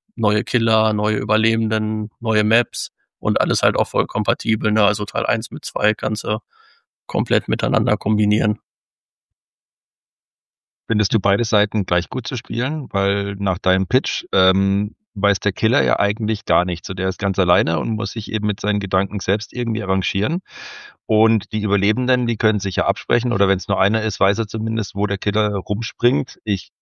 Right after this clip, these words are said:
Speaker 2: es ist ja grad das Umgekehrte wie bei, äh, Scotland Yard, wo der, wo es,
Speaker 1: Ja,
Speaker 2: ähm,
Speaker 1: also ich
Speaker 2: wo der
Speaker 1: überleg grad.
Speaker 2: Bösewicht eben nichts, äh, alles wusste und die, die anderen eben nichts wussten.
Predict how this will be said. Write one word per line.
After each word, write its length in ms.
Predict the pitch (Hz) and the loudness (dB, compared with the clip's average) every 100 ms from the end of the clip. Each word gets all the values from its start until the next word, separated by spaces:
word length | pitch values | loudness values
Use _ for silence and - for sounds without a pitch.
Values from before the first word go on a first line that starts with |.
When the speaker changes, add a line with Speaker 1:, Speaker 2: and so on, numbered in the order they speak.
| _ _ _ _ 104 | _ _ _ _ -8
Speaker 2:
es 160 | - | 0
ist 120 | 120 | 2
ja 100 | 117 | 4
grad 280 | 113 120 - | 4 2 2
das 120 | 120 - | -4 0
Umgekehrte 540 | 131 135 120 117 113 | 0 0 2 2 0
wie 100 | 110 | 0
bei, 300 | 107 104 104 | 2 4 4
äh, 320 | 104 104 104 | 0 0 -2
Scotland 420 | 98 101 92 95 90 | -2 -2 0 -2 0
Yard, 300 | 73 73 - | -2 -2 -6
wo 100 | 87 | -6
der, 440 | 85 87 85 85 - _ - _ - | -2 0 0 -2 -6 _ -20 _ -10
wo 180 | 92 92 | -6 -4
es, 120 | 92 - _ _ _ _ _ _ _ _ _ _ _ _ - 101 | -6 -12 _ _ _ _ _ _ _ _ _ _ _ _ -8 -2
Speaker 1:
Ja, 240 | 95 104 110 | 2 4 4
Speaker 2:
ähm, 20 | |
Speaker 1:
also 180 | 98 131 | 2 2
ich 80 | 107 | 2
Speaker 2:
wo 60 | 104 | 2
der 100 | 107 | 4
Speaker 1:
überleg 200 | 107 104 | 2 0
grad. 140 | 101 | 0
Speaker 2:
Bösewicht 180 | 117 - | -2 -2
eben 240 | 110 98 | -2 0
nichts, 460 | 101 101 - - - | 0 -2 -10 -20 -4
äh, 60 | 107 98 | 2 2
alles 360 | 92 117 139 - | 4 2 0 0
wusste 420 | 123 - 117 113 | 0 2 2 2
und 260 | 107 101 92 | 2 -4 -4
die, 180 | 95 90 | -6 -6
die 180 | 90 90 | -6 -4
anderen 380 | 92 92 87 | -2 -2 -4
eben 200 | 87 82 | -8 -10
nichts 280 | 85 - - | -12 -14 -18
wussten. 320 | - - _ | -20 -20 _